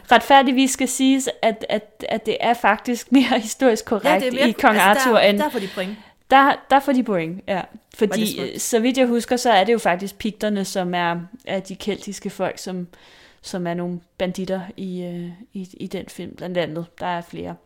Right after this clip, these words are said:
Speaker 1: Men altså, når man nu bilder folk ind,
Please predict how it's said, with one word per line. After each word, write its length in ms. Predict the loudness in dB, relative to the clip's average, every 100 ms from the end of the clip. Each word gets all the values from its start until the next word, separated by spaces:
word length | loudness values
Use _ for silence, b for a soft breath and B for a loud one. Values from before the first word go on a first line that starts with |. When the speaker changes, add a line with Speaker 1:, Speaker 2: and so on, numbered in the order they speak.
| B B B B
Speaker 1:
Men 200 | 4 4 2
altså, 300 | -2 -2 -8 -10 _ _ _ _ _ _ _ _ _ b b b b
når 180 | 4 6
man 180 | 8 6
nu 160 | 6 6
bilder 240 | 6 6 4
folk 500 | 4 4 4 -2 -10
ind, 220 | -2 -2